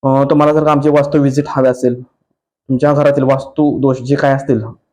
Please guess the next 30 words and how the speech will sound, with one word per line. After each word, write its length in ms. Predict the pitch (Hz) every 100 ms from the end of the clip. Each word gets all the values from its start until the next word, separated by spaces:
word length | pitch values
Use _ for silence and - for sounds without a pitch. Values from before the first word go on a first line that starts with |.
| _ -
त्याचं 260 | 135 143
निरसन 300 | 139 127 143
करायचं 300 | 139 127 123
असेल, 300 | 120 123 117
ते 880 | 117 _ _ _ _ _ _ _ -
वास्तुदोष 360 | 147 143 156 170
नाहीसे 340 | 143 139 -
करायचे 380 | 165 147 143 151
असतील 360 | 139 - 127 135 - _
व 240 | 131 143 151 147 _ _ _ _ _ _ _ _ _ _ _ -
तुम्हाला 220 | 147 143
उत्तम 300 | 156 147 -
अशी 160 | 151 147
प्रगती 500 | - 139 135 151 151
साधायची 380 | - 143 120 120
असेल, 340 | 120 113 110
तुम्हाला 400 | - - 135 139
जर 120 | 151
का 80 | 156
ज्योतिष 420 | 156 147 143 151
आणि 120 | 165 160
वा-, 300 | 147 143 143 - _
वास्तू 460 | 139 143 143 - 123 - _ _ _ _ _
याचबरोबर 420 | 135 151 160 175 156
अंकशास्त्र 640 | 160 160 165 147 143 104 98 -
याचं 220 | 131 147
जर 100 | 151
का 80 | 160
मार्ग-, 380 | 160 151 143 143 -
मार्गदर्शन 540 | 143 143 156 156 180